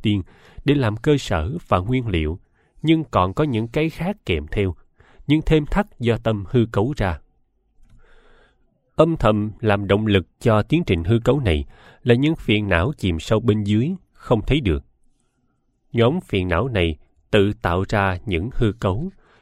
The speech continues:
nhưng lại tưởng rằng chúng là sự thật đang ở ngoài, nên dùng chúng làm đà để ngoi lên bề mặt của nhận thức. Đây là nơi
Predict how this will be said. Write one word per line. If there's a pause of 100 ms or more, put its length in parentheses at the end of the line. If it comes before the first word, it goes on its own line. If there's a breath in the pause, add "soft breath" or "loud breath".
(100)
nhưng
lại
tưởng
rằng
chúng
là
sự
thật (240)
đang
ở
ngoài, (480 soft breath)
nên
dùng
chúng
làm
đà (220)
để
ngoi
lên (100)
bề
mặt
của
nhận
thức. (1160)
Đây
là
nơi